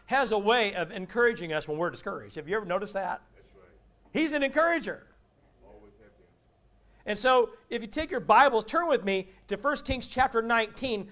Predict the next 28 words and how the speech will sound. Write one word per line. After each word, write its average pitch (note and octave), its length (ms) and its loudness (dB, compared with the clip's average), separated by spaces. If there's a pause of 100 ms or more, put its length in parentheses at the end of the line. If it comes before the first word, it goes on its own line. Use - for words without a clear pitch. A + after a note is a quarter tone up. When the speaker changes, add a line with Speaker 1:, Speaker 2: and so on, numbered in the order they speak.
Speaker 1:
This D4 180 -4
is C#4+ 140 -4
Elijah F#3+ 760 4 (140)
living C#4+ 340 4
outside B3+ 380 4
your A3+ 120 -2
comfort C4+ 320 -2
zone G#3+ 220 2
and G3 100 -4
serving A#3 600 6 (220)
even E4+ 540 0
when D4+ 320 6
you're C4 240 6
discouraged, - 800 -2 (400)
which B3+ 180 0
means D#4 280 0 (140)
you E4 160 4
have F#4 140 4
to C#4+ 80 -2
serve D#4+ 440 2
God A#3+ 480 6 (200)
even D#4 300 2
when C#4 220 4
you D4 160 -2
don't A#3 400 2
feel B3 280 -4
like D3 300 -6
it. G#2 240 -20